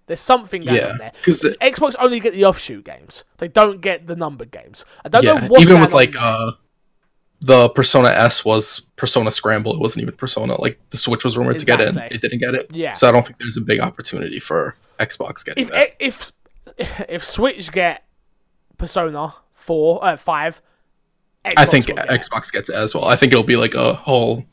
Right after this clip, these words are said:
Speaker 2: whatever, this is
Speaker 1: Might as
Speaker 2: gold,
Speaker 1: well.
Speaker 2: uh, Persona
Speaker 1: Persona
Speaker 2: four
Speaker 1: four
Speaker 2: Golden or
Speaker 1: Golden.
Speaker 2: whatever, the
Speaker 1: Yeah.
Speaker 2: equivalent of that. Yeah.
Speaker 1: Yeah, exactly. But yeah, I just don't, I, I think this has to happen now. They're fa-, they're losing money, so why not
Speaker 2: Yeah.
Speaker 1: put it everywhere?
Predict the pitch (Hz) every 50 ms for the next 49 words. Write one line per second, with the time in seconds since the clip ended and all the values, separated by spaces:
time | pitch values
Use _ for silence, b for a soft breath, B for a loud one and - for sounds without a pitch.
0 | _ _ _ _ _ _ _ - 127 135 131 123 113 113 120 120 120 120 - -
1 | 127 120 - - 123 117 110 107 110 - - - _ _ 151 156 143 127 131 123
2 | 117 117 117 120 113 - - - 120 117 113 113 120 117 _ _ _ _ _ _
3 | _ _ - 139 131 127 117 107 110 - - - 117 - - - - - 151 151
4 | 147 123 123 123 123 127 120 120 - 127 123 127 120 - 123 123 120 - 123 123
5 | 120 117 104 - - _ _ _ _ _ _ _ _ 107 110 110 - - - -
6 | _ - 123 113 110 - _ _ _ _ _ _ - 147 139 135 120 110 117 -
7 | - 117 120 - _ _ - 202 208 208 185 170 185 185 220 - - 240 226 196
8 | 165 180 170 156 165 175 160 170 - 220 185 156 170 - - 170 160 - - 147
9 | 156 165 - - 117 113 107 104 107 _ - 175 - - 247 247 240 b b b
10 | b - 220 240 233 226 262 277 277 277 240 262 247 220 220 220 190 156 - 113
11 | - _ _ _ _ _ _ - 196 190 185 202 208 208 208 196 - - 202 185
12 | 165 160 160 135 135 120 110 104 90 -